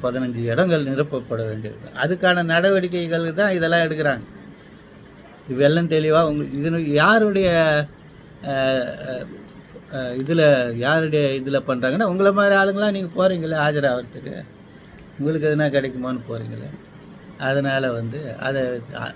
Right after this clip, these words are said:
அதை நம்பி ஆதாரமாக ப-, இந்த மாதிரி மாநாடுகள் நடக்குது, கூட்டங்கள், போராட்டங்களோ, தெருவுல போராட்டம் பண்ற அவனுக்கும் காசு கொடுத்து போராட சொல்றாங்க, "நீங்க போராடுங்க" அப்படின்னு. இதுல என்ன விஷயம்னா, நீ-, நீதிபதிகள் வந்து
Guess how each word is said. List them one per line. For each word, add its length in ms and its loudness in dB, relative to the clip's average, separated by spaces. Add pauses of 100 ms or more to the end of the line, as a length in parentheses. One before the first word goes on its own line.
அதை 180 -8
நம்பி 320 -6
ஆதாரமாக 800 -4 (600)
ப-, 340 -2
இந்த 180 -4
மாதிரி 280 -4 (400)
மாநாடுகள் 520 -8
நடக்குது, 500 -10
கூட்டங்கள், 400 -10 (180)
போராட்டங்களோ, 600 0
தெருவுல 360 -2
போராட்டம் 460 -2
பண்ற 300 -6 (520)
அவனுக்கும் 480 0
காசு 300 2
கொடுத்து 240 -4
போராட 380 4
சொல்றாங்க, 380 -2
"நீங்க 260 -8
போராடுங்க" 460 -4
அப்படின்னு. 360 -14 (840)
இதுல 140 -2
என்ன 260 2
விஷயம்னா, 500 2 (260)
நீ-, 180 -8 (140)
நீதிபதிகள் 640 -2
வந்து 520 -2